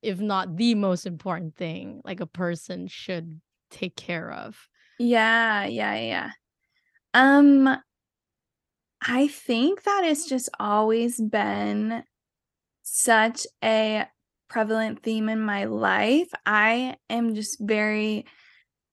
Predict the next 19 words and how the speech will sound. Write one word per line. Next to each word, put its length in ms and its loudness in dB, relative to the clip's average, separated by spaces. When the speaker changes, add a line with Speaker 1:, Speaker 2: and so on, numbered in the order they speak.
Speaker 2:
by 640 4
nature, 720 -2
very, 560 -2
very, 400 -4
very 420 -4
introspective, 1400 2
um, 560 2
and 260 0
very, 720 -2
have, 200 4
like, 180 4
a 60 2
very 280 2
vivid 680 0
internal 580 -2
life 440 0
and 240 -2
thought 240 0
life. 480 0